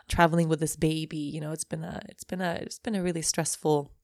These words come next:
year for me. And I've almost had this feeling like, "Oh my God, I have to stay home and just rest all the time because I don't wanna," you know, I've had this fear of getting sick or fear of not keeping up or fear of failing. And I'm wondering if I somehow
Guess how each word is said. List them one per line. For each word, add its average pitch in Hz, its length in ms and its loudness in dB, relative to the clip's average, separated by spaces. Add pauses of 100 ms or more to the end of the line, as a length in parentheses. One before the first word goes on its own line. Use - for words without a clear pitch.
(600)
year 175 400 4
for 170 200 -2
me. 156 320 -6 (440)
And 180 140 4
I've 170 100 6
almost 170 300 6
had 160 180 2
this 160 260 2
feeling 165 320 -2
like, 165 200 -2
"Oh 170 40 -2
my 165 100 -2
God, 160 140 -2
I 165 60 -2
have 151 200 -6
to - 80 -4
stay 165 240 2
home 185 460 0
and 165 120 -4
just - 260 -6 (220)
rest 165 400 -2
all 156 160 0
the 160 80 -2
time 151 300 -6
because 151 320 -6
I 151 80 -4
don't 151 160 -6
wanna," - 340 -8
you 254 120 -6
know, 214 80 -4
I've 180 160 -4
had 214 140 -4
this 214 180 -4
fear 214 180 -4
of 190 80 -6
getting 202 240 -8
sick - 500 0
or 170 140 -2
fear 175 280 -2
of 160 100 -4 (360)
not 185 200 0
keeping 196 340 -6
up 175 380 0
or 170 80 -2
fear 185 260 -8
of 180 80 -6
failing. 170 640 0 (680)
And 180 220 6
I'm 185 80 4
wondering 190 400 6
if 175 220 -2
I 170 140 4
somehow 165 680 2